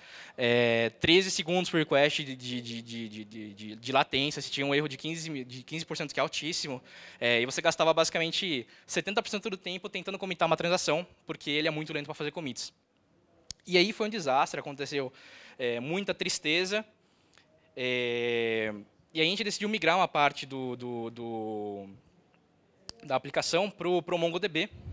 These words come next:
é, que é um banco de dados que é bem mais adequado pra um, que é bem mais adequado pra um, pra um, pra um workload, pra um, pra um trabalho que ele é pesado em, em gravações, né? É, e a gente meio que teve que splitar nossa, eh, nosso storage, o storage da nossa aplicação em, em meio que dois componentes, né?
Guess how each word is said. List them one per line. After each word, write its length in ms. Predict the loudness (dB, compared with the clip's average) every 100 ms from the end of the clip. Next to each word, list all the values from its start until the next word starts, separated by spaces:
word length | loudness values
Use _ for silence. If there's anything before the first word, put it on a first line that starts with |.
| -12 -12 -14 -18 _ -20 -20 -20 -20 _
é, 400 | 2 4 4 2
que 80 | 0
é 40 |
um 60 | 0
banco 140 | 0
de 80 | 2
dados 500 | 4 4 2 -2 -6 -14 -4
que 140 | 2
é 80 | 2
bem 320 | 0 -2 0
mais 120 | 2
adequado 380 | 0 2 2 2
pra 160 | -2 -4
um, 320 | -2 -4 -6
que 80 | -6
é 40 |
bem 160 | -4 -4
mais 120 | -2
adequado 400 | -4 0 2 2
pra 140 | 0
um, 260 | -4 -4 -8
pra 180 | -8 -6
um, 280 | -6 -6 -8
pra 100 | -10
um 80 | -6
workload, 460 | -4 -2 -4 -4 -6
pra 100 | -10
um, 480 | -8 -8 -10 -14 -18 _ -16
pra 80 |
um 40 | -8
trabalho 300 | 0 0 0
que 140 | -2
ele 100 | 0
é 140 | 0 0
pesado 280 | -2 -4
em, 300 | -4 -6 -8
em 100 | -8
gravações, 600 | -2 0 0 -2 -6 -8
né? 160 | -10 -12 _ _ _ -20 -20 -18 0
É, 280 | 4 4
e 100 | 2
a 40 | -2
gente 180 | -4 0
meio 120 | 0
que 120 | 0
teve 180 | 0 0
que 160 | 0
splitar 400 | -4 -4 -6 0
nossa, 180 | 0 0 -2
eh, 180 | 0 0
nosso 200 | 0 -2
storage, 280 | 2 4 2
o 140 | -2 -2
storage 300 | 4 6 8
da 40 |
nossa 180 | 4 2
aplicação 440 | 0 0 4 4
em, 240 | 2 0 -4
em 260 | -6 -4 -2
meio 160 | -2
que 100 | -2
dois 320 | -2 2 2 2
componentes, 580 | -2 -2 0 0 0
né? 180 | 4 4